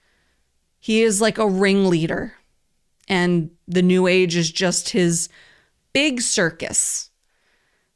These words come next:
Um, and he just has you swinging from one trapeze to the next. That's what he had me doing. And the starseed thing was one of my favorite to swing on. I'm not gonna lie. Because like I said, it gave me a sense of purpose. And so if that's you, I get it. I get that you feel like you have a purpose now,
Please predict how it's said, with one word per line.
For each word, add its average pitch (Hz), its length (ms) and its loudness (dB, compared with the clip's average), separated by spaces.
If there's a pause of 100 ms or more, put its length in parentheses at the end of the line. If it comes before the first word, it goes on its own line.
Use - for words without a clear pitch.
(840)
Um, 165 400 -4
and 165 80 -2
he 175 80 2
just 175 180 -4
has 196 220 0
you 196 80 0
swinging 202 340 -2
from 170 220 0
one 196 200 0
trapeze 208 680 -2
to 208 140 -2
the 185 80 -2
next. 180 320 -2
That's 196 160 -8
what 233 100 -4
he 240 60 -2
had 226 200 0
me 202 180 0
doing. 175 480 0 (840)
And 233 160 0
the 262 60 0
starseed 269 560 0
thing 277 160 0
was 233 160 0
one 247 160 0
of 240 80 0
my 254 180 2
favorite 262 380 -2
to 254 100 -8
swing 220 280 -2
on. 165 340 -4
I'm 185 120 -4
not 196 180 -2
gonna 196 180 -2
lie. 175 380 0 (440)
Because 226 220 -2
like 254 160 0
I 247 60 4
said, 247 180 -2
it 208 60 -2
gave 226 160 0
me 240 100 0
a 233 40 0
sense 240 240 -4
of 220 120 -14
purpose. 226 440 -2
And 196 100 -4
so 214 160 0
if 208 80 -4
that's 247 280 -2
you, 247 120 -2
I 214 120 0
get 196 300 0
it. 180 120 0
I 185 100 0
get 214 260 -2
that 254 100 -6
you 208 120 -8
feel 226 260 -4
like 202 180 -2
you 180 100 -8
have 202 180 -4
a 170 60 -4
purpose 180 500 -4
now, 254 320 0